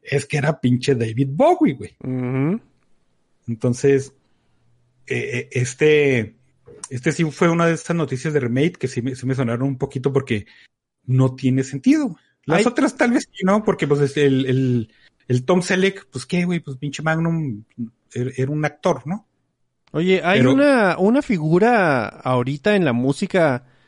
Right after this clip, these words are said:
Speaker 2: o, o, güey, n-, no, no voy a decir equiparable, ¿no? Pero, o sea,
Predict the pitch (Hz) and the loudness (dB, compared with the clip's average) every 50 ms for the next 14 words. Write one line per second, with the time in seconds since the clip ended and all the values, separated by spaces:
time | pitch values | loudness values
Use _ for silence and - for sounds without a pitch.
0 | _ _ _ 110 110 139 135 131 135 127 127 127 123 120 135 147 156 143 127 131 | _ _ _ -8 -8 -8 -8 -6 -6 -6 -6 -6 -6 -4 -2 0 0 2 2 0
1 | 131 135 - - - 131 131 131 123 113 120 127 127 131 143 170 214 254 240 - | -2 -2 -6 -8 -6 -2 -2 -2 -2 -2 -2 -2 0 0 2 2 0 0 0 -2
2 | 175 151 185 196 - 202 160 - - 127 120 127 139 147 143 139 143 175 - 139 | -2 -2 -2 -2 -4 -6 -8 -4 -2 -2 0 2 2 0 0 0 0 0 0 0
3 | 156 139 127 123 - 131 120 120 117 | 0 0 0 0 0 -2 -4 -6 -6